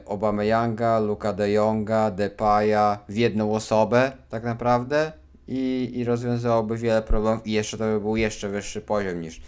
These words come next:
niż, e, przedstawiona przeze mnie, e, trójka.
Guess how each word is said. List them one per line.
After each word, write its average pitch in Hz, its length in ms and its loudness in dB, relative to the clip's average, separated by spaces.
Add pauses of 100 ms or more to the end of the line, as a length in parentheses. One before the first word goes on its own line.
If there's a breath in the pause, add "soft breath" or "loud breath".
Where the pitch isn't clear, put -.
(280 loud breath)
niż, 90 280 -6
e, 87 100 -6
przedstawiona 85 580 2
przeze 87 320 -4
mnie, 85 200 -8 (340 soft breath)
e, 95 200 -4
trójka. 82 580 -8